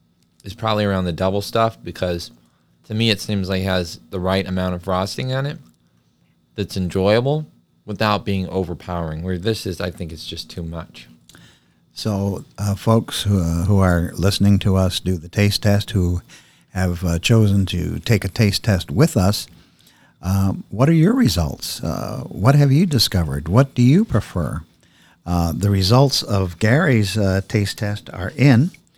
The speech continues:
Speaker 2: and it is the Golden Oreo that emerges as the champion of all of the different Oreos and generic brand cookies that we have tasted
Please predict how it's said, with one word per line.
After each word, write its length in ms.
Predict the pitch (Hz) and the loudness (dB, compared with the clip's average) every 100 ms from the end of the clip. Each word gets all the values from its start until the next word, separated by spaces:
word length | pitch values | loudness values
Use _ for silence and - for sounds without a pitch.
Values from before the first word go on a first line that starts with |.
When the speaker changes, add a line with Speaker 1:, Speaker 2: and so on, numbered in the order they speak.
| _ _ _ _ - | _ _ _ _ -4
Speaker 2:
and 320 | 101 101 101 | 2 4 4
it 140 | 101 101 | 2 0
is 220 | 98 87 | -4 -6
the 260 | 95 95 | -4 -2
Golden 600 | 87 - 107 135 147 156 | -4 2 4 6 4 2
Oreo 600 | - - 165 101 85 85 95 | 2 0 2 2 0 -2 -2
that 200 | 98 92 | -2 0
emerges 560 | 95 98 107 113 117 | 2 4 4 4 0
as 240 | 120 95 87 | -2 -4 -4
the 100 | 82 | -4
champion 680 | - 135 139 135 95 92 87 - _ - - | 0 4 4 4 2 2 -2 -10 _ -20 -14
of 120 | 90 | -8
all 220 | 101 101 | -2 0
of 60 | 104 | 0
the 80 | 92 | 0
different 400 | 101 101 98 - | 0 0 -2 0
Oreos 720 | 95 101 101 104 101 98 101 - | 4 6 8 8 6 4 0 0
and 800 | 92 90 90 87 85 - - 92 | 2 4 4 2 0 -2 -10 -6
generic 520 | - 92 104 104 - | -2 0 0 -2 -4
brand 420 | - 87 87 82 | -6 -2 -2 -2
cookies 480 | - 90 98 90 90 - - - - - | -6 -4 -2 -2 -2 -8 -20 -20 -20 -16
that 160 | 80 | -10
we 120 | 90 92 | -4 -2
have 260 | 85 80 | -2 -2
tasted 560 | - 98 - - 80 | 0 0 0 -2 -2